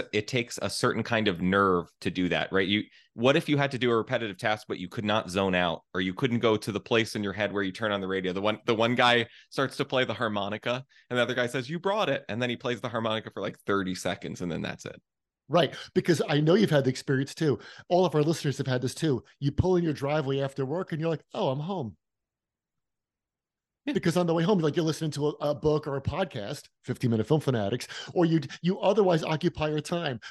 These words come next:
Speaker 2: But what if you had to pay attention to the boring act of driving?
Speaker 1: It's, it's torture, isn't it? And especially when you're developing a new routine, you know, but, uh, but then you don't have to move other people's cars out of the way, which, uh, you know, th-, there's,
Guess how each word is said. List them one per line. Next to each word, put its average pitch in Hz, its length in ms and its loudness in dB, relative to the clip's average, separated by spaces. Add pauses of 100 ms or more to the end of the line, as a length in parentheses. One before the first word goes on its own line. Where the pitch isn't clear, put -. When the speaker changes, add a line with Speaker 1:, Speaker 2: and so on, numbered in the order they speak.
Speaker 2:
But 170 80 0
what 151 160 4
if 208 100 2
you 233 100 4
had 214 80 8
to 185 60 6
pay 180 280 0
attention 165 600 -2 (120)
to 143 100 -6
the 143 80 0
boring 151 560 4
act 135 320 -4
of 107 160 -2
driving? 92 680 -4 (1040)
Speaker 1:
It's, 123 180 2
it's 127 240 0
torture, 170 420 2
isn't 131 180 0
it? 131 120 0
And 120 100 6
especially 135 460 2
when 123 140 4
you're 120 100 4
developing 110 560 -2
a 101 40 -4
new 104 140 -2
routine, 98 600 -4 (460)
you 113 100 2
know, 101 100 4
but, 104 260 2
uh, 110 60 4
but 107 300 0
then 131 160 4
you 127 80 4
don't 123 140 4
have 123 140 -2
to 113 100 -2
move 104 260 -2
other 107 240 -4
people's 98 260 -8
cars 101 320 0
out 85 140 -2
of 80 60 -4
the 80 60 -4
way, 78 300 -4 (220)
which, 104 200 0
uh, 104 180 6
you 104 160 0
know, 104 80 0
th-, 98 180 -4
there's, 143 340 0